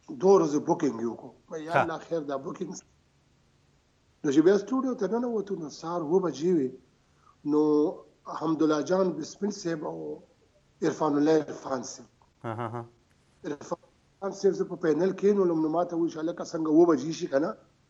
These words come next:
Speaker 1: دا ریډیو دی ورو ډېر دغه کې به له وجې ولې نه؟ نو زه خدای شته وارخطا وم.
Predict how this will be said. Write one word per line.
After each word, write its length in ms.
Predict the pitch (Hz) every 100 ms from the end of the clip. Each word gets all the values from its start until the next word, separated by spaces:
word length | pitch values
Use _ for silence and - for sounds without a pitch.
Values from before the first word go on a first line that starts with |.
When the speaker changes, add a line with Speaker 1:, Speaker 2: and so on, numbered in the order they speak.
| _
Speaker 1:
دا 140 | 151 151
ریډیو 320 | 151 143 180
دی 80 | 165
ورو 280 | 147 135 131
ډېر 220 | 143 131
دغه 200 | 135 151
کې 120 | 156
به 120 | 135
له 100 | 139 143
وجې 160 | 151
ولې 240 | 147 165 147
نه؟ 100 | 131 - _ _ _ -
نو 60 | 139
زه 140 | 180
خدای 260 | 185 185 208
شته 140 | 208
وارخطا 460 | 190 165 - 151 170
وم. 240 | 185 135